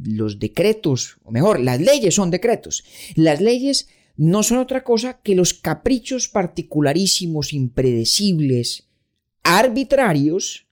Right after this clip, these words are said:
de quien gobierna. Y por eso despotismo hay de muchas maneras, porque un,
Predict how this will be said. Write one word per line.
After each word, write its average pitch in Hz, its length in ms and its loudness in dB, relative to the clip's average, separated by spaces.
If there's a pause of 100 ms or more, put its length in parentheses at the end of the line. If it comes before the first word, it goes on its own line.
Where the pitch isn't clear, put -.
(140)
de 147 200 0
quien 165 200 -2
gobierna. 208 540 0 (520)
Y 226 120 -2
por 226 200 4
eso 269 220 4
despotismo 226 540 0
hay 294 80 0
de 285 60 -2
muchas 269 280 -2
maneras, 240 360 0
porque 160 440 -8
un, 220 340 4